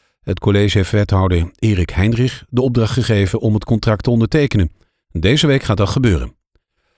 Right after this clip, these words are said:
De afgelopen twee weken zijn er in de regio Zaanstreek-Waterland zeventien coronadoden geregistreerd.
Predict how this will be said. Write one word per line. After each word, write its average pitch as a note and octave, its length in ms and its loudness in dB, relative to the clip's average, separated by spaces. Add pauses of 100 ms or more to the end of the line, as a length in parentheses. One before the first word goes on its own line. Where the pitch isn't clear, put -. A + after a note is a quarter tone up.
(180)
De - 80 0
afgelopen D3+ 360 2
twee D#3 180 2
weken D3 320 2
zijn D3 220 2
er C3+ 80 2
in C3+ 80 2
de B2+ 60 2
regio A#2+ 440 2
Zaanstreek-Waterland A2 1040 0
zeventien C#3+ 540 0
coronadoden A#2+ 760 0
geregistreerd. F#2+ 760 0